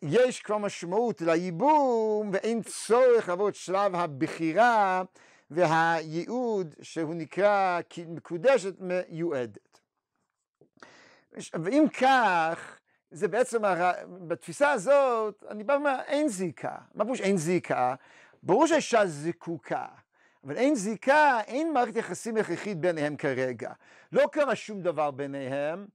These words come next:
אלא שאני יודע שהיא מיועדת לו. אז כל זה בעצם, אפשר לומר בינתיים, אה, מסביר איך מסתדרים, אה, בייבום בלי קידושין,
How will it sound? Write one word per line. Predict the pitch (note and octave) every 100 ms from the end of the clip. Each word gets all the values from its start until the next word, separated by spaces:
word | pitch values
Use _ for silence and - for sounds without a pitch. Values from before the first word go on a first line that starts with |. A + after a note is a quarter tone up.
| _ _ _ _ G3
אלא | F3+ F3+ F3+ F3 F3 F3 F3 F3 E3 _ _
שאני | - - F#3 F3 E3 F3
יודע | A3 C4+ E4+
שהיא | - A3+
מיועדת | F#3+ C#3 A#2+ B2+ -
לו. | - _ _ _ _ _ _ _ _ _ _ -
אז | -
כל | - E4+
זה | B3+ C#4 C#4+ A#3+ G#3+
בעצם, | F3+ G#3 A3+ - G3 F#3 F3+ F3 E3
אפשר | D3+ - F#3+
לומר | F#3 F#3 F#3+
בינתיים, | E3+ E3 D#3 F3+ F#3 F#3 E3 D#3+ D#3+
אה, | D#3 D#3 D#3 D#3 C#3+ - -
מסביר | E3 F3 C3 F3+ B3+
איך | F#3+ A#3
מסתדרים, | G#3 - G3 D3 E3 G#3+ G#3 F#3+ F3 D3+
אה, | D3+ D3
בייבום | C#3+ D#3 D3 C#3 G3 G#3 F#3+ D#3+ C#3+ B2+ - _ _ -
בלי | B2+ D#3 F#3+ F3+
קידושין, | - D#3 C3+ - C4 D4+ C#4+